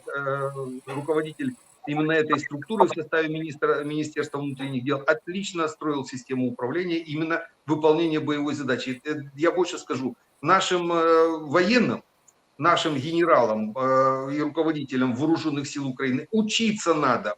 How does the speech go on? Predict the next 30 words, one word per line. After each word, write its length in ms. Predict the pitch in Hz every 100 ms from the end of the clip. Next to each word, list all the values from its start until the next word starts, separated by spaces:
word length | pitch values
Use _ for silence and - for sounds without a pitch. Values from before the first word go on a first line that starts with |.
| 165
у 260 | 160 156
руководителей 720 | 165 170 165 165 165 160 156
Нацгвардии, 760 | 156 170 131 131 175 202 147 139
как 180 | - - _
правильно 440 | 175 190 156 147
обеспечивать 720 | 135 139 - 175 - 151 151 - _
режим 480 | 135 165 139 196 160
ротации, 580 | 151 165 156 127 - 117
ротационный 600 | 127 143 147 165 160 147
режим, 420 | 143 135 165 202 - _ _
э, 140 | 131 139
набора, 800 | 147 151 170 190 175 160 151 147
э, 160 | 143
мотивации 680 | 143 147 143 143 180 180 156
и 60 | 131
так 180 | 131 123
далее 240 | 147 135
и 20 |
тому 160 | - 131
подобное. 480 | - 117 95 - 107
Я 80 | 143
почему, 720 | 147 165 180 180 180 165 156 156 160
э, 20 | 156
постоянно 440 | 160 - 165 151
я 40 | 151
говорю, 180 | 160 156
что 140 | -
Нацгвардию 500 | 147 123 143 170 151
надо 160 | 147 131
заводить 480 | 131 151 156 151